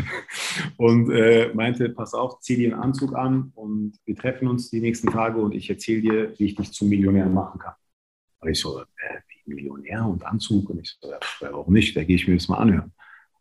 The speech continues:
Und dann haben wir uns, glaub ich, die nächsten Tage getroffen in so einem Café. Ich habe mir auch wirklich einen Anzug angezogen und bin dahin und hat er gesagt, ja, es gibt Chancen, man kann das machen, dieses Jahr. Worum geht's denn aber letztendlich? Dann meinte er, ja, es geht darum, ich bin von der Hamburg-Mannheimer,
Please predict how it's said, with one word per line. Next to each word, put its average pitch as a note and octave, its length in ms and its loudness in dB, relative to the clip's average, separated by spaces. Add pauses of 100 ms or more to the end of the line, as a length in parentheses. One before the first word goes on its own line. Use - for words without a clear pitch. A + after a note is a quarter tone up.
Und G2 80 0
dann G2 160 6
haben G#2+ 140 6
wir G#2+ 60 2
uns, - 180 -6
glaub G2+ 140 4
ich, G2+ 60 -2
die G2+ 100 2
nächsten G2 300 4
Tage F#2+ 300 2
getroffen A#2+ 420 0
in C3 80 6
so C3 60 4
einem C3 120 6
Café. C3 380 4
Ich G#2+ 120 0
habe F#2+ 180 -6
mir F#2+ 100 2
auch F#2 140 -2
wirklich F#2+ 260 -12
einen F#2+ 120 -14
Anzug B2+ 260 -10
angezogen B2+ 520 2
und G#2+ 120 -8
bin G#2 80 -12
dahin G2 340 2
und A#2+ 200 0
hat G#2 120 -2
er G#2 100 -4
gesagt, G2 440 -4 (880)
ja, C#3+ 500 2 (160)
es G2+ 140 -10
gibt G2 200 -4
Chancen, B2+ 760 2
man G#2 160 -2
kann G#2+ 160 -2
das B2+ 200 -2
machen, A2+ 280 -2
dieses A#2+ 200 0
Jahr. A2 160 -4
Worum A#2 220 2
geht's - 280 0
denn F#2+ 140 0
aber E2 220 -6
letztendlich? D#2+ 420 -10
Dann F2+ 120 -2
meinte G#2 260 0
er, A2+ 60 4
ja, D3 160 4
es G2+ 160 -2
geht G#2+ 180 0
darum, A#2+ 280 4
ich - 180 -2
bin A2+ 160 2
von A2+ 160 2
der G#2+ 160 2
Hamburg-Mannheimer, A#2 880 2